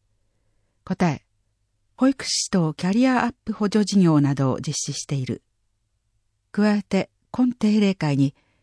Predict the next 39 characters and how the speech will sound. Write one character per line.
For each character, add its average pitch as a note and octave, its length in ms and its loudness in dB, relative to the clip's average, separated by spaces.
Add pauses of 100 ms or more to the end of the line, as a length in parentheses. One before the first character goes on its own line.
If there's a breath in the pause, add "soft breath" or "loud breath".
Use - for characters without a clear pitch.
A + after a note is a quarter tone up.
(300)
事 G#3 120 0
務 B3+ 140 4
負 - 80 -20
担 G#3 240 0
軽 G3 220 2
減 F#3 240 2
を F3+ 80 0
推 F#3 220 -2
進 F#3+ 240 0
す F#3+ 120 -4
る F3+ 120 2
事 F3 100 -2
業 D3 220 2
の C3+ 140 0
補 - 180 -6
正 G3 200 2
予 F#3+ 120 2
算 C#3 260 -2
を B2+ 60 -2
計 C3 240 -6
上 B2 200 -8
し - 140 -12
た。 - 140 -10 (2500)
学 F#3+ 180 -2 (100)
校 C#4+ 220 2
給 C4 280 -2
食 B3+ 300 0
費 F#3+ 200 0
の D3 220 2 (220)
公 C4+ 420 2
会 A#3+ 220 -2
計 A3 260 0
化 G3 140 -2
や F3+ 280 0
無 F#3+ 120 2
償 G3 340 0 (120)
化。 - 180 -4 (1400)
問 G3+ 200 2
い - 120 -8